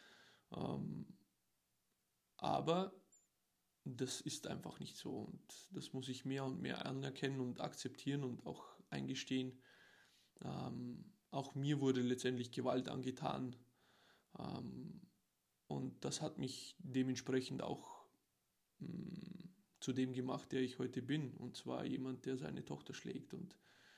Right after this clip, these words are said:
ich hab damit auch ein Versprechen gebrochen, denn ich wollte, ich hab ihr hoch und heilig versprochen, dass ich das nicht mehr tun werde.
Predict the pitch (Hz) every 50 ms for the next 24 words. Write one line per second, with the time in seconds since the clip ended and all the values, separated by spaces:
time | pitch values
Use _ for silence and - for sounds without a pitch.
0 | - - - - - - - - - - - - - _ _ _ _ _ _ _
1 | _ _ - 151 - 151 139 143 - 143 139 147 127 120 135 151 135 131 - 131
2 | 127 - 143 127 131 - 156 135 131 131 131 131 131 - 139 127 127 123 123 123
3 | 127 117 113 - 131 127 127 - 135 131 131 127 120 135 123 - - - 131 127
4 | 127 123 127 127 127 127 127 131 123 123 123 127 127 117 - - - - - -
5 | 123 123 - 123 123 - - - - - 127 - - 120 - - 120 120 117 -
6 | - 151 156 156 151 147 151 156 160 170